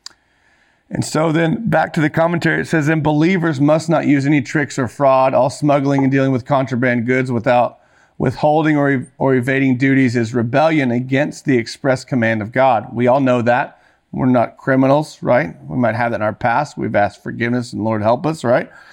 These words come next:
But we all know that. This is why, this is why this first part here, "We must not trick or fraud or any, do, do nothing dirty." Honor,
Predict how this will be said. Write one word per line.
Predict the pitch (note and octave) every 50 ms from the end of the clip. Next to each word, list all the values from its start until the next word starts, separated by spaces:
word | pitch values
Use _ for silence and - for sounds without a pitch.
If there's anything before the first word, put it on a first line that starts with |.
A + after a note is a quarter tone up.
| - - - - - _ _ -
But | - -
we | C#3+ D3+
all | D#3+ D#3 C#3
know | C3 B2+ C3
that. | C3+ D3 - - - - _ _ _ _ - - _ _ _
This | D3+ D#3 D#3+ -
is | F3 D#3 D#3
why, | D3+ D3+ D3+ C#3 C#3+ D3 D#3 D#3+ D#3 - _ _ _ _ _ _ _ _ -
this | D#3 D#3+ -
is | F3+ E3 D3
why | C#3 C3 B2+ C3 C3+ C#3 C#3+ - - - - -
this | F3 F3+ C#3 C#3+ C3+ -
first | - - E3+ E3+ E3+ D#3+ -
part | - E3 D3+ B2+
here, | C#3 C#3 C#3 C#3 C3
"We | C3 D3
must | D3+ E3 E3+ E3 -
not | - D3+ -
trick | - - E3+ E3+ E3 -
or | C#3
fraud | - - E3+ D#3+ D#3 D#3 D3 C#3+
or | C3+ C3
any, | D3+ D#3+ D#3 -
do, | C#3+ C#3 D#3 F3+ G3 - - -
do | - D3 F3+ F#3+ - - - - - - - _ _ _ _ _ _ -
nothing | E3 E3+ D#3+ D#3+ E3+
dirty." | D#3 E3 D#3+ C3+ A#2+ A2+ A2+ - _ _ _ _ _ _ _ _ _ _ _ _ _ _ _ _ _ -
Honor, | C#3 C#3+ D3 C3+ B2 G2 - -